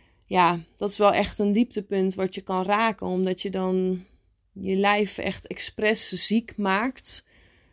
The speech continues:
Expres eigenlijk jezelf pijn doet. Want overgeven is gewoon een heel erg naar gevoel. Omdat je vindt dat je er op een bepaalde manier moet uitzien.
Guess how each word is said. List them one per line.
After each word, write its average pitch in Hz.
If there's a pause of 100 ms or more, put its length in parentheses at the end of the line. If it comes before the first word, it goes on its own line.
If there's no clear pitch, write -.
(260)
Expres -
eigenlijk 196
jezelf 190
pijn 185
doet. 254
Want 190
overgeven 175
is -
gewoon 185
een 175
heel 190
erg 185
naar 175
gevoel. 226 (720)
Omdat 196
je 196
vindt 208
dat 196
je 190
er 196
op 180
een 196
bepaalde 190
manier 185
moet 185
uitzien. 180